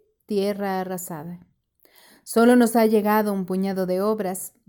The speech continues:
pero se cuentan entre las preferidas de los atenienses de entonces. Ellos no dudaban quiénes eran los mejores.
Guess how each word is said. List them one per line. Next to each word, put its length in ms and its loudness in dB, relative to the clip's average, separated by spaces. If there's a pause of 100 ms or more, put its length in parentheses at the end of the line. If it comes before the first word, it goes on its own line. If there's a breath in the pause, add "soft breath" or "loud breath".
(140)
pero 400 0
se 240 -4
cuentan 420 0
entre 280 -4
las 180 -4
preferidas 580 -4
de 100 -4
los 180 -6
atenienses 600 -6
de 60 -8
entonces. 640 -8 (640 loud breath)
Ellos 400 6
no 300 6
dudaban 580 0
quiénes 380 -2
eran 240 -4
los 140 -6
mejores. 600 -2